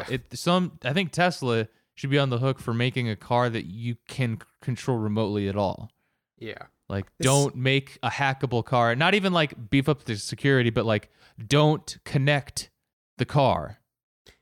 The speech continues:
Speaker 1: Yeah. This is, uh, one of the, uh, yeah, very common problem, uh, that is, does not require any technical thinking,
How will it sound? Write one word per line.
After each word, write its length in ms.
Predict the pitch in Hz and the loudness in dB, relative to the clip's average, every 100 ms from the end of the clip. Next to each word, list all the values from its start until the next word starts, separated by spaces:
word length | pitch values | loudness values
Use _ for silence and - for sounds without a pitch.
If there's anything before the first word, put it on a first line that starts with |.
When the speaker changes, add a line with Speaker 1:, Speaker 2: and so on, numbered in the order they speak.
| _ | _
Speaker 1:
Yeah. 340 | 156 135 123 87 _ _ _ | -12 -10 -10 -14 _ _ _
This 220 | 165 180 | -6 -4
is, 240 | 190 160 143 | -4 -4 -4
uh, 400 | 131 123 117 117 _ _ _ _ - | -4 -4 -6 -10 _ _ _ _ -12
one 220 | 139 156 | -10 -8
of 160 | 147 | -8
the, 400 | 139 127 120 113 - _ _ _ _ | -6 -6 -4 -6 -12 _ _ _ _
uh, 500 | 117 110 107 107 107 - | -6 -4 -4 -4 -6 -6
yeah, 180 | 147 101 - - - | -8 -10 -14 -18 -12
very 460 | 120 139 143 127 127 _ _ _ | -6 -2 -2 -6 -12 _ _ _
common 560 | - - 143 185 233 208 | -14 -6 -4 -2 -4 -6
problem, 760 | - 190 190 175 170 160 160 - _ _ _ _ | -2 0 2 0 -2 -4 -6 -12 _ _ _ _
uh, 480 | 127 120 117 117 117 | -8 -6 -4 -6 -6
that 320 | 113 113 110 - _ _ _ _ _ | -8 -10 -12 -18 _ _ _ _ _
is, 360 | 110 104 - - _ _ _ _ - | -14 -14 -14 -18 _ _ _ _ -14
does 100 | 110 | -10
not 180 | 135 143 | -6 -6
require 360 | 135 139 123 | -4 -2 -2
any 320 | 123 123 151 | -4 -6 -8
technical 560 | 143 - 131 - 117 117 | -8 -8 -8 -8 -12 -12
thinking, 580 | - 120 110 113 101 | -12 -12 -12 -12 -14